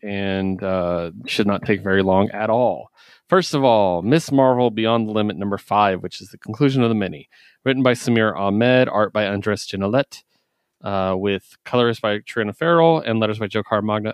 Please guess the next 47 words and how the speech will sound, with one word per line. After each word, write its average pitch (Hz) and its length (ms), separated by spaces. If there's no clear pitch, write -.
additional 151 340
arts 120 300
by 104 160
Zay 98 240
Carlos. 90 560
Um, 101 360
this 151 160
was 170 220
a, 127 520
a 113 100
mini 123 260
series. 120 540
I'll 101 200
show - 140
you 90 40
the - 80
cover, 95 260
I 95 40
guess, 95 260
uh, 104 220
about 113 240
Miss 120 240
Marvel. 110 340
When 104 160
an - 60
alternate 131 380
version 120 280
of 110 60
Miss 107 180
Marvel 107 240
comes 104 320
in, 104 240
they're 123 100
kinda, 147 220
like, 127 140
drawing 123 320
off 113 200
each 113 140
other's 107 220
powers, 101 520
and 101 160
she's, 107 300
like, 101 320
not 151 280
evil, 117 360
but 113 160
she's - 340